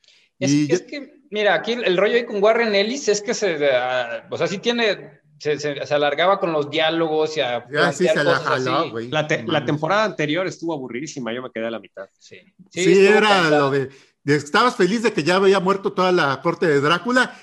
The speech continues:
Speaker 2: y te moten otra mugre corte de, de vampiros ahí. Dije, "No, qué horror".
Speaker 1: Es que,
Speaker 2: Y
Speaker 1: es
Speaker 2: tra-
Speaker 1: que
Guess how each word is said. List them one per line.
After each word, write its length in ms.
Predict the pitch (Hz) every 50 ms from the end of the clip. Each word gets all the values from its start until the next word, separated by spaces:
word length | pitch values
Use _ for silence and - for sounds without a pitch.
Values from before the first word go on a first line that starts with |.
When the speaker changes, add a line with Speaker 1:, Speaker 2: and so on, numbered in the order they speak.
| -
Speaker 2:
y 100 | 160 147
te 120 | 143 165 151
moten 360 | 156 185 226 220 226 220 214
otra 320 | 220 220 214 220 196 190 190
mugre 460 | 190 202 214 202 190 208 190 180 190
corte 380 | 185 190 185 190 190 196 175 160
de, 340 | 160 160 151 147 135 - - - _ _ -
de 140 | 139 147
vampiros 560 | 143 143 151 143 139 - 165 170 170 160 - -
ahí. 280 | 143 135 143 143 147
Dije, 240 | 143 147 135 135 147
"No, 260 | 139 147 151 147 147
qué 80 | - 147
horror". 320 | 135 120 - 131 127 117 104 - _ _ _ _ _ _ _ _ _ _ _ _ _ _ -
Speaker 1:
Es 140 | 165 -
que, 80 | - 226
Speaker 2:
Y 20 |
Speaker 1:
es 120 | - - 196
Speaker 2:
tra- 60 | 160
Speaker 1:
que 120 | - -